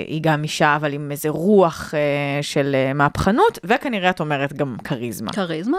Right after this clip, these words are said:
Speaker 2: והצליחה לשכנע את הנשים האלה בברלין, ונותנות לה כסף, והיא הגיעה עם שתי בחורות.
Speaker 1: מהמם.
Speaker 2: עכשיו, אני רוצה להגיד משהו על הנשים האלה שהגיעו, הנשים הצעירות האלה.
Speaker 1: שהגיעו איתה?
Speaker 2: איתה. לא,
Speaker 1: כן.
Speaker 2: לא רק השתיים האלה, אלא בכלל
Speaker 1: בכלל אלה שהיו
Speaker 2: כל
Speaker 1: בחווה.
Speaker 2: אחת שהייתה שם,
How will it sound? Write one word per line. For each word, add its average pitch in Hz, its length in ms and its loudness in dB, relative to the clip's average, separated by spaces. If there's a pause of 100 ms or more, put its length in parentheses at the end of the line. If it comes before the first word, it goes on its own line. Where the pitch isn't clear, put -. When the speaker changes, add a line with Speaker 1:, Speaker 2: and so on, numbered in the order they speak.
Speaker 2:
והצליחה 254 420 0
לשכנע 190 360 -6
את 175 100 -8
הנשים 175 300 -8
האלה 170 120 -10
בברלין, 247 680 -6
ונותנות 240 600 -6
לה 175 120 -14
כסף, 339 280 -4 (120)
והיא 285 340 -4 (460)
הגיעה 269 360 0
עם 214 140 -2
שתי 285 680 -2 (120)
בחורות. - 560 -6 (480)
Speaker 1:
מהמם. 156 300 -6
Speaker 2:
עכשיו, 330 160 -6
אני 285 60 0
רוצה 285 140 -2
להגיד 269 200 -2
משהו 262 240 -2
על 214 60 -2
הנשים 202 380 -2
האלה 170 220 -6
שהגיעו, 180 380 -12
הנשים 180 260 -10
הצעירות 185 480 -10
האלה. 180 300 -14
Speaker 1:
שהגיעו 180 300 4
איתה? 180 320 4
Speaker 2:
איתה. 208 320 -2 (100)
לא, 247 100 2
Speaker 1:
כן. 254 100 2
Speaker 2:
לא 320 160 12
רק 311 180 2
השתיים 185 380 -2
האלה, 170 200 -4
אלא 185 80 -6
בכלל 226 520 -4
Speaker 1:
בכלל 190 380 4
אלה 175 140 4
שהיו 170 240 4
Speaker 2:
כל 359 200 10
Speaker 1:
בחווה. 262 260 2
Speaker 2:
אחת 247 80 -2
שהייתה 240 340 -2
שם, 247 380 -4